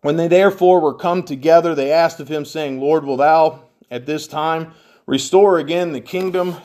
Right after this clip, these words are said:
to, uh, Israel?" And so the disciples, um, still, um, still wanting to, uh, they're still wrestling around with this, trying to understand,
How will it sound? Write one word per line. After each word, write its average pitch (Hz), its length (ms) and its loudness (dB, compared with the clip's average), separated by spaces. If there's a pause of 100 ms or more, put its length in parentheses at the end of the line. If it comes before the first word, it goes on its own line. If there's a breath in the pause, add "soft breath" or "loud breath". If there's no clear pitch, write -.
to, 147 460 -4
uh, 123 220 0
Israel?" 180 640 2 (340 loud breath)
And 143 140 -8
so 175 120 0
the 151 120 -6
disciples, 165 800 0 (260 loud breath)
um, 131 280 -2
still, 170 680 0 (480 soft breath)
um, 117 580 -4 (400)
still 175 380 2
wanting 160 400 2
to, 120 500 -6 (640)
uh, 117 240 -8
they're 120 160 -6
still 190 300 2
wrestling 156 500 2
around 147 320 -4
with 143 180 -10
this, 147 280 -6
trying 139 240 -6
to 139 60 -6
understand, 139 760 -6